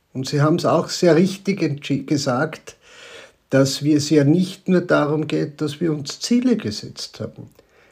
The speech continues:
Die Europäische Union hat auch sehr viel Geld zum ersten Mal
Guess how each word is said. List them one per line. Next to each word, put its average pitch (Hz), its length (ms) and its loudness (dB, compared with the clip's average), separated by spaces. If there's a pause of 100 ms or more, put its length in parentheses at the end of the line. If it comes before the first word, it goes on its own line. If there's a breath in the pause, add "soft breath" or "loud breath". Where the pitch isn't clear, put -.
(140)
Die 123 120 6
Europäische 147 720 2
Union 147 500 2
hat 147 180 2
auch 127 160 0
sehr 151 520 0
viel 160 340 0
Geld 196 460 0
zum - 340 -2
ersten 120 580 0
Mal 110 440 0